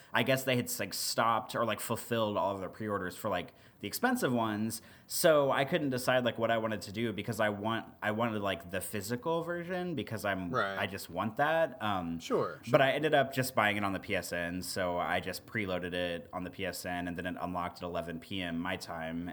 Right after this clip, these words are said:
Speaker 1: and so I played it for about an hour. I only played, well, maybe about forty-five minutes, um, on Thursday night into Friday, and then I had to, like, you know, eat dinner and pack and get ready for the trip and everything, so I was actually,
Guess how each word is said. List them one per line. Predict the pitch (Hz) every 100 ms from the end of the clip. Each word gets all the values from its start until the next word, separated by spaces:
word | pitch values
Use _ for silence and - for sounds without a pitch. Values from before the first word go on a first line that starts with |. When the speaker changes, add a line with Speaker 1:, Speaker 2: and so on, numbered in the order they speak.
| -
Speaker 1:
and | 87
so | 85 92
I | 85
played | 82 - 87
it | 80
for | - 82 80 78 - - - _ _ - -
about | 170
an | 170
hour. | 92 92 101 104 98 95
I | 117
only | 135
played, | 135 135
well, | 131 139
maybe | 127 165 196
about | 131 -
forty-five | 120 107 98 87
minutes, | 87 85 82 - - -
um, | 92 85 78 76 76 - - - - - - -
on | 101 95
Thursday | - 127 120 104 104
night | 98 92
into | 98 95
Friday, | - 92 92 87 85 85
and | 92
then | 95
I | 92
had | 87 90
to, | 87
like, | 82 82 -
you | 85
know, | 80 76
eat | 78
dinner | 139 139 127
and | 98 85
pack | 123 113 107 92
and |
get | 87
ready | 78 85
for | 85
the | 80
trip | - 80
and | 80
everything, | 82 82 82 82
so | 82 92
I | 82 87
was | 85
actually, | 80 - 90 82 80